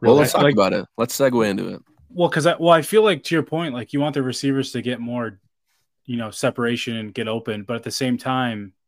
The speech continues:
Speaker 3: um, those are, like, kind of the backup depth receivers on this team, right? Like, the guys on Saturday, Tristan Jackson, Jalen Reagor, and Brandon Powell were, like, they've kind of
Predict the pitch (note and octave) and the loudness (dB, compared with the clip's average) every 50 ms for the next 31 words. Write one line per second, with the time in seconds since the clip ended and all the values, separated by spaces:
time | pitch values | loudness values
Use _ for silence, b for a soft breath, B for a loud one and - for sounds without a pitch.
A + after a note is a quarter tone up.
0 | _ _ _ _ _ _ _ _ _ _ - B2 A#2 A2 G#2 G2+ G2 F#2 F#2 F#2+ | _ _ _ _ _ _ _ _ _ _ -12 -10 -8 -8 -8 -8 -10 -12 -14 -12
1 | - - B2+ C#3+ C#3 C#3 C#3 C3+ C#3 C#3+ B2+ A#2+ A#2 - - B2 B2 A#2 A2 G#2 | -6 -2 0 0 0 2 0 0 0 0 0 -2 -4 -4 -6 -6 -6 -6 -6 -6
2 | F#2 A2+ A2 G#2+ - B2 G#2 - - A#2+ A#2 A#2+ - - G#2 - - A#2+ A2 G#2 | -6 -6 -6 -6 -6 -8 -8 -6 -6 -6 -6 -6 -8 -12 -14 -12 -10 -10 -10 -10
3 | A2 G#2 A2+ G#2+ G#2+ G#2 G2 - - C#3 C3+ B2 A2+ G#2 G#2 G#2+ G#2+ A#2 B2 A#2+ | -10 -10 -10 -10 -12 -12 -14 -8 -4 -2 -2 -2 -4 -6 -8 -10 -8 -8 -10 -10
4 | A#2+ A#2 A2 G#2 - - _ b b b b b b - C#3 C3 - B2+ B2+ C3+ | -10 -10 -10 -10 -14 -20 _ b b b b b b -4 -2 0 2 4 6 6
5 | C#3 B2+ C3+ B2+ A#2 A2 - C3+ B2+ B2+ B2+ A#2+ A2+ A2 G#2+ G#2 - - B2 A#2 | 4 4 2 0 -2 -2 -4 -4 -2 -2 -2 -2 -4 -6 -6 -8 -8 -8 -8 -6
6 | - A#2+ A2 A2 A2+ A2+ A2+ G#2+ - - A2+ A2+ A2 G#2+ G#2+ G#2 A#2 _ _ - | -6 -8 -6 -4 -4 -4 -4 -6 -8 -8 -8 -8 -8 -10 -12 -14 -18 _ _ -10
7 | B2 A#2+ A#2 A#2 A2 A2 A2 A2+ A2+ A2+ G#2+ G2 A2+ A2+ A2 G#2+ G2 - - A2+ | -6 -6 -6 -4 -6 -6 -6 -6 -6 -6 -8 -6 -6 -6 -6 -8 -10 -8 -4 -4
8 | A#2 A2+ A2 G#2 G#2 G#2+ G#2 G#2+ G#2 G2 F#2 - _ _ _ _ _ _ _ _ | -4 -4 -4 -6 -8 -10 -10 -10 -10 -12 -14 -18 _ _ _ _ _ _ _ _
9 | _ _ - A2+ G#2+ - - C3+ D3+ E3+ F3 D#3+ B2+ A2+ G2+ - | _ _ -8 -8 -8 -6 -4 -4 -2 -2 0 -2 -2 -2 -4 -12